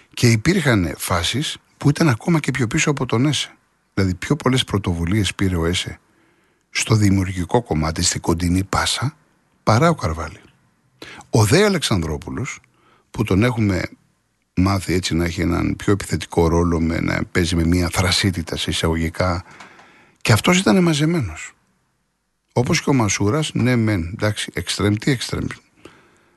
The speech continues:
Του είχε πει ο Μεντιλίμπαρ, "Δώσε μάχες εκεί, άμα μπορείς να βοηθήσεις και τον Καμπή". Τι να κάνει ο Καμπή, μόνος του ήταν.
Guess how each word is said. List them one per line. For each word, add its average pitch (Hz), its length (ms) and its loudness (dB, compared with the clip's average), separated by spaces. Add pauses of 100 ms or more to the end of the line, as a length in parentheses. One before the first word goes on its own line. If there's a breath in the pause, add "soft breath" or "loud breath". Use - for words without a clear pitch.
(360 loud breath)
Του - 100 2
είχε 123 180 4
πει 131 100 0
ο 98 500 2
Μεντιλίμπαρ, 123 580 0
"Δώσε 127 280 0
μάχες 110 340 0
εκεί, 117 220 -4
άμα 139 160 4
μπορείς 117 220 0
να 113 80 2
βοηθήσεις 104 440 -2
και - 140 -8
τον 87 200 -2
Καμπή". 95 360 2
Τι - 120 -4
να 90 100 0
κάνει 82 180 -2
ο 80 40 -4
Καμπή, 110 260 0
μόνος 117 320 2
του - 120 -18
ήταν. 101 160 -18